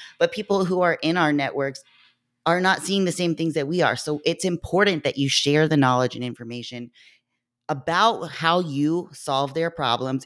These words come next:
even if it feels like the answers or the solutions to those problems are very heavily talked about, because you don't,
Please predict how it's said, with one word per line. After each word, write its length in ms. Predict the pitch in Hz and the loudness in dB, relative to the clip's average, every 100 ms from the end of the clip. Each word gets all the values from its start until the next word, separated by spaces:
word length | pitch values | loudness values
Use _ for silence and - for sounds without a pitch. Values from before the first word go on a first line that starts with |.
| - | -2
even 300 | 214 226 214 | 2 4 2
if 120 | 202 | 0
it 140 | 190 - | -4 2
feels 320 | 208 214 175 | 2 4 4
like 360 | 156 156 - - | 4 4 0 -8
the 240 | 151 165 | -2 0
answers 400 | 185 - 156 151 | 0 0 0 0
or 120 | 139 | 0
the 100 | 143 | -2
solutions 560 | - 143 165 175 165 - | -4 0 0 0 -4 -2
to 60 | |
those 120 | 131 - | -6 -6
problems 400 | 123 120 123 123 | -8 -4 -2 -2
are 120 | 110 | -4
very 400 | 117 117 120 117 - _ _ | -4 -4 -6 -10 -18 _ _
heavily 320 | 131 123 131 | -2 0 -2
talked 340 | - 156 170 147 | 0 0 0 0
about, 300 | 131 110 - | -2 -2 -4
because 240 | - 135 | -14 -12
you 400 | 135 175 185 185 - _ _ _ _ 113 | -6 -2 -2 -2 -8 _ _ _ _ -2
don't, 500 | 156 165 175 - - | 2 4 2 -4 -12